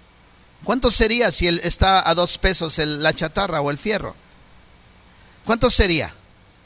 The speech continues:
Serían menos de tres pesos.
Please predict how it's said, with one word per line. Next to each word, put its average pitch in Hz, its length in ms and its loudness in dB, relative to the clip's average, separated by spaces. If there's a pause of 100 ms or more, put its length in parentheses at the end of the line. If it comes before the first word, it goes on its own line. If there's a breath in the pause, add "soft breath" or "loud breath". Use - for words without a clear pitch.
(2750)
Serían 190 640 -2
menos 196 280 -2
de 175 80 -4
tres 190 260 -2
pesos. - 480 -4